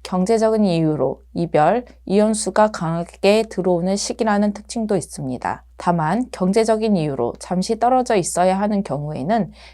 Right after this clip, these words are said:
형식적인 이별, 이혼이기도 하기 때문에 액땜 형식으로 잠시 떨어져 계시는 것도 나쁘지 않을 것 같습니다.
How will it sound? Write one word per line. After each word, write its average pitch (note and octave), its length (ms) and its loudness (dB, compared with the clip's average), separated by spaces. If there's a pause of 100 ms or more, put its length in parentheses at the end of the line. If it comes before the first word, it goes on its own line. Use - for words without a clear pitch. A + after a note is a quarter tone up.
형식적인 C4 680 0
이별, B2+ 460 0 (140)
이혼이기도 G3+ 640 0
하기 G#3+ 300 -6
때문에 E3 540 -2 (260)
액땜 A#3+ 400 2
형식으로 B3 680 0 (240)
잠시 E3+ 420 -4
떨어져 A#3+ 420 4
계시는 F3 460 -4
것도 - 480 -2
나쁘지 D3+ 400 -4
않을 D3+ 260 0
것 F3+ 140 -2
같습니다. - 720 -8